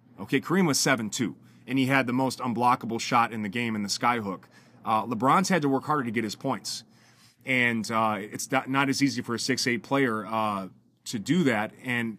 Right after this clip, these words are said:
as his, may, may his, his speed has eroded or slowed, you know, he just has,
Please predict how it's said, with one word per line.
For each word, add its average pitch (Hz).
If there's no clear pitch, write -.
as 120
his, 127
may, 123
may 131
his, 113
his 117
speed 151
has 139
eroded 135
or 120
slowed, 135
you 131
know, 117
he -
just 131
has, 110